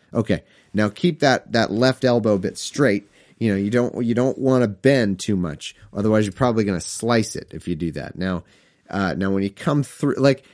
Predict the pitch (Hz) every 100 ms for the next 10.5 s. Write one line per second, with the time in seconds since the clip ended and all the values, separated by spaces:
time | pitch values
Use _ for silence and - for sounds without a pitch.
0 | - 156 151 208 196 165 117 - 175 170
1 | - - - 151 151 139 147 151 156 123
2 | _ - 135 135 123 117 120 120 113 _
3 | _ _ _ - 92 117 120 117 110 107
4 | 95 87 95 92 - 85 73 - 82 82
5 | 85 78 76 76 - 110 90 104 - -
6 | - - 151 175 214 143 131 135 135 127
7 | 113 - 147 147 123 113 117 110 - 196
8 | 170 143 139 135 120 185 170 160 139 139
9 | 117 98 113 131 113 104 113 101 - 98
10 | 104 101 90 87 85